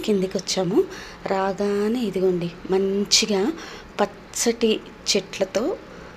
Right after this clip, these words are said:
మాకు మంచి వెల్కమ్ అనిపించింది. అంటే రోజు ఇలాగే ఉంటుంది, కానీ ఈరోజు మేము కిందికి వచ్చేసరికి, ఆ, బాగా చల్లగా ఉంది.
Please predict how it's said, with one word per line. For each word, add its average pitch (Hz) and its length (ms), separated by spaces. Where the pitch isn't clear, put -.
మాకు 196 480
మంచి 208 400
వెల్కమ్ 202 400
అనిపించింది. 185 680
అంటే 175 260
రోజు 208 380
ఇలాగే 214 460
ఉంటుంది, 190 520
కానీ 214 260
ఈరోజు 196 320
మేము 190 340
కిందికి 185 320
వచ్చేసరికి, 170 760
ఆ, 190 420
బాగా 202 260
చల్లగా 208 520
ఉంది. 208 440